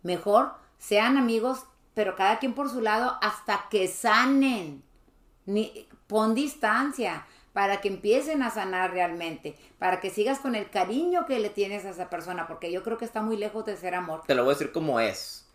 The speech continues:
Speaker 2: Si tú te quedas ahí, lo único que van a hacer es coger. Y le vas a dejar el
Speaker 1: Ay,
Speaker 2: gusto,
Speaker 1: Patricio.
Speaker 2: le vas a dar el gusto porque él va a tener lo que quiere. No una relación seria contigo,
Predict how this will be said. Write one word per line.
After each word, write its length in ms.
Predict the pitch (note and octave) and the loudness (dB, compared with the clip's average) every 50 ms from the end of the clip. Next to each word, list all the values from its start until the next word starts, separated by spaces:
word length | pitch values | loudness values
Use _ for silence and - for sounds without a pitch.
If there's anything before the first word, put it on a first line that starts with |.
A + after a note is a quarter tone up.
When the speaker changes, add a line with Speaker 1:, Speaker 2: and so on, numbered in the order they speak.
| _ _ | _ _
Speaker 2:
Si 100 | _ - | _ -10
tú 120 | B2 B2+ C#3 | -6 -4 0
te 140 | C#3+ D#3 D#3 | 0 0 2
quedas 260 | - E3 E3 D#3 C#3+ | 4 2 2 4 2
ahí, 240 | C3+ C3 D#3 - - | 2 2 2 0 -2
lo 120 | - B2 B2 | -2 -2 -2
único 240 | B2+ C#3 D3 C#3+ B2 | 0 0 0 0 0
que 60 | B2 | -2
van 100 | A#2+ B2 | -2 -2
a 40 | A#2+ | -2
hacer 200 | A#2+ B2+ B2 A#2+ | -4 -4 -4 -4
es 100 | B2+ - - - - | -6 -8 -12 -18 -18
coger. 440 | - C3+ A#2 G#2+ - - - - - - - - _ _ - - - - - - | -10 -10 -10 -10 -10 -12 -12 -12 -12 -16 -20 -20 _ _ -20 -20 -20 -20 -12 -4
Y 120 | C3 B2+ | -2 0
le 120 | A#2+ A#2+ A2+ | 2 4 6
vas 240 | A2+ A#2+ C3+ - | 6 6 6 4
a 60 | D#3+ D#3+ | 2 2
dejar 520 | C#3+ B2+ - B2+ B2 C#3 - - - - - - - - - - | 2 2 4 4 4 4 4 0 -4 -8 -10 -10 -10 -10 -8 0
el 180 | - C#3 C3 B2 | 2 2 4 4
Speaker 1:
Ay, 260 | A#2 - F#3+ G#3 A#3 - | 2 -2 -2 -4 0 2
Speaker 2:
gusto, 560 | - C#3+ E3 F3 E3+ D#3+ F3 F3+ F3+ F3 F3 | 6 6 6 6 6 4 2 4 6 6 6
Speaker 1:
Patricio. 280 | - B3 B3+ C4 - C#3+ | 6 6 4 4 4 4
Speaker 2:
le 80 | C3+ C3 | 6 8
vas 180 | B2+ C3+ - - | 8 8 8 6
a 40 | D#3+ | 4
dar 80 | D#3 | 6
el 160 | D#3 D#3 D3 | 6 4 2
gusto 400 | C3+ C#3+ D3 D3 D3+ - G3 F#3 | 2 2 0 0 0 -4 -6 -2
porque 360 | - D3 A#2+ - - B2 B2 C3 | 0 -2 -2 0 0 2 2 2
él 260 | C#3+ D#3+ - - _ _ _ - | 2 0 -2 -8 _ _ _ 2
va 80 | B2+ | 2
a 40 | C3+ | 2
tener 240 | D3+ D3+ D3+ D3+ D3 | 2 2 0 0 0
lo 80 | E3 | 0
que 140 | E3 F3 D#3+ | -2 -4 -4
quiere. 340 | E3+ A#3 C4 A#3+ - - - _ _ _ _ _ _ _ _ | -2 -2 -2 -2 -4 -6 -10 _ _ _ _ _ _ _ _
No 400 | B2 C3 C3+ C3+ C#3 D3 D3+ D#3 | 0 2 6 8 10 10 10 10
una 240 | D#3+ D#3 D#3+ E3 | 8 6 6 4
relación 440 | D#3+ D#3+ D#3 D3 D3 C#3+ C#3+ C#3+ D3 | 4 4 4 4 4 2 2 0 0
seria 340 | D3 D3+ D3 C#3+ C3+ C#3+ D3 | 2 2 2 4 4 2 2
contigo, 500 | D3 D3+ D3 - D3+ D3+ D#3 G3+ A3 A3 | 0 -2 -4 0 0 0 0 0 -4 -6